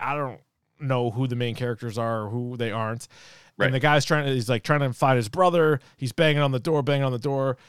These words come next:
Speaker 1: Kid fucking walks out there, stabs his brother, like, in front of everybody. There's gonna be, like, a hundred people at this house. Stabs him, then kills himself. And you're like, "The fuck?"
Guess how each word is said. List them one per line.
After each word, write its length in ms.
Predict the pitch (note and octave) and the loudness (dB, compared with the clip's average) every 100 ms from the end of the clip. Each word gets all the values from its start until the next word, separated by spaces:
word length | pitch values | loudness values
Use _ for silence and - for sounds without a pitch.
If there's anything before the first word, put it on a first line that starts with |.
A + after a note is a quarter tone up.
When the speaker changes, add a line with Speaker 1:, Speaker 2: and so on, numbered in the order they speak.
| _ _ - | _ _ -2
Speaker 1:
Kid 240 | D#3+ C#3+ | 0 0
fucking 320 | F3 C#3+ C#3 | -2 -2 0
walks 280 | C#3 C#3 - | 0 0 0
out 200 | C3+ C3 | -2 0
there, 400 | C#3 C3+ C3+ C3 _ _ _ _ _ _ _ _ _ _ _ _ _ - | -2 0 0 -2 _ _ _ _ _ _ _ _ _ _ _ _ _ -6
stabs 760 | - - - F3+ F3 F#3 E3 | -2 -2 0 4 6 4 2
his 160 | E3 C#3 | -2 -4
brother, 560 | C3 D3+ C#3 B2 A#2+ | -2 0 2 0 0
like, 140 | B2 C3 | -2 -2
in 80 | B2 | -4
front 340 | - F#3 E3 | -4 0 0
of 60 | C#3 | 2
everybody. 600 | C#3+ C#3+ A#2 A2 F2+ G2+ | 2 2 -2 -4 -10 -6
There's 160 | C3 B2 | -4 -2
gonna 100 | D3+ | 0
be, 40 | |
like, 80 | D#3 | 0
a 60 | A#2+ | -2
hundred 380 | - D#3+ E3+ D3 | -2 -4 -2 -2
people 240 | C#3+ B2+ | -4 -4
at 80 | A2 | -6
this 180 | A2+ - | -8 -8
house. 280 | G#2 F#2+ | -8 -8
Stabs 640 | - - - E3+ D3+ D3 C3+ | -10 -10 -8 -4 -2 -2 -4
him, 240 | C#3 C3 - _ - | -4 -6 -10 _ -6
then 180 | C#3+ C#3+ | -6 -2
kills 260 | D3 C3 | -2 -2
himself. 460 | A2+ - G2+ F2+ - | -4 -8 -10 -12 -12
And 100 | - | -6
you're 80 | B2+ | -4
like, 240 | A#2+ - _ _ _ _ - | -4 -8 _ _ _ _ -16
"The 80 | |
fuck?" 480 | A2+ - - F3+ - | -16 -14 -10 -10 -10